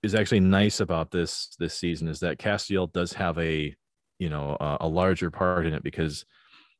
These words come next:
there is this power vacuum in heaven, just like how there's a power vacuum in hell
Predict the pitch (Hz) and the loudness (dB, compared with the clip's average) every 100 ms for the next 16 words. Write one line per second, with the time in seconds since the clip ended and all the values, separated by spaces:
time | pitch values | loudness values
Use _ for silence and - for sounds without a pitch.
0 | 90 90 85 - 90 87 87 - - 92 | 2 6 6 6 2 2 -4 -2 2 4
1 | 92 90 90 90 92 87 82 80 78 76 | 4 4 2 2 2 2 2 0 2 0
2 | 76 76 - 92 - 92 - 95 87 85 | -2 -6 -2 -2 2 0 2 4 4 2
3 | - 82 82 82 78 82 73 71 76 87 | 2 4 4 2 2 0 0 0 0 2
4 | 80 73 | 4 2